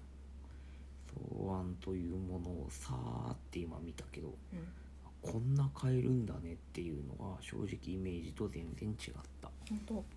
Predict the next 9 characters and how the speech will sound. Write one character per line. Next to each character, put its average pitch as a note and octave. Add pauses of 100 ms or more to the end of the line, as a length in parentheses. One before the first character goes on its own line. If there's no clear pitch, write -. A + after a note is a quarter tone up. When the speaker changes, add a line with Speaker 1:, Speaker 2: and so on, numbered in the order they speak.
Speaker 2:
う G3+
ん F#3+
う -
ん。 -
Speaker 1:
う -
ん。 F3+ (3500)
こ C#3
れ C3
は、 A#2+